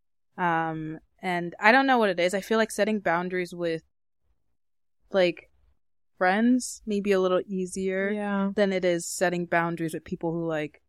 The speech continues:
Speaker 1: who are family.
Speaker 2: Yeah.
Speaker 1: Um, but yeah, so in college,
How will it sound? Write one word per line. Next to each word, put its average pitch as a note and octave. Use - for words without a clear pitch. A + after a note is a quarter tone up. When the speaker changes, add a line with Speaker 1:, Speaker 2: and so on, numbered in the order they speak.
Speaker 1:
who F3+
are E3
family. D#3
Speaker 2:
Yeah. -
Speaker 1:
Um, F3+
but F#3+
yeah, E3+
so F#3+
in A3
college, F#3+